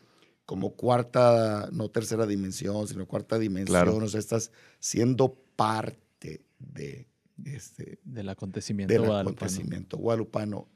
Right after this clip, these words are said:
Speaker 1: en la obra, que me, la primera que me tocó producir, que es El Milagro. Que eso de productor
Speaker 3: <laughs>
Speaker 1: es entre comillas.
Speaker 3: Mm.
Speaker 1: Yo, yo decía que soy el vendeboletos.
Speaker 3: <laughs>
Speaker 1: A eso me dedicaba, ¿verdad? O sea, es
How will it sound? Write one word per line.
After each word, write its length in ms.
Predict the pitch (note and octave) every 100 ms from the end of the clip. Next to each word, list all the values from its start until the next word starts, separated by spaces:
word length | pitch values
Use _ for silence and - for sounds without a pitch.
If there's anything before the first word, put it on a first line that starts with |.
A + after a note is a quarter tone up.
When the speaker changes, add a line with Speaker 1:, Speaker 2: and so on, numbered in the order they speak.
| -
Speaker 1:
en 140 | G#2 F#2+
la 120 | F#2+
obra, 440 | F#2 G2 G#2 G#2 _ _ _ _ _ _
que 100 | A#2
me, 240 | A#2+ A#2 -
la 100 | -
primera 340 | A2+ A2+ B2
que 120 | B2 A2+
me 100 | A2+
tocó 320 | - - G#2+
producir, 560 | A#2+ B2+ B2 B2 B2 - _
que 260 | F#2+ F#2
es 200 | F#2+ - _
El 180 | F2+ F2
Milagro. 420 | F2+ F2 - - _ _ _ _ _ _ _ -
Que 140 | F#3+
eso 200 | G3+ A3
de 140 | A#3+ G#3+
productor 1000 | - D#3 C#3 C3 - D#3+ D#3+ E3+ D3+ D3+
Speaker 3:
<laughs> 340 | - - -
Speaker 1:
es 140 | C3+
entre 260 | D#3 D3 C#3+
comillas. 640 | - G2+ G#2+ F2+ C#2+ - _ -
Speaker 3:
Mm. 160 | G#3 E3
Speaker 1:
Yo, 160 | C3+
yo 120 | - D#3
decía 200 | D#3 D#3
que 80 | C3
soy 300 | C3 C#3 -
el 160 | B2+ A2+
vendeboletos. 920 | G#2+ G2+ F#2+ F#2+ F#2+ - - - -
Speaker 3:
<laughs> 1200 | A2 G#2 - - G3+ C#3+ F#3 B2+ - - F3+ - -
Speaker 1:
A 140 | G#2+
eso 240 | B2+ C3 C#3+
me 140 | C3+
dedicaba, 560 | A2+ F2 - F#2+ - -
¿verdad? 280 | F2+ G#2 B2
O 40 |
sea, 180 | C3+ G#2 - - - -
es 480 | C3+ D3+ D#3 - -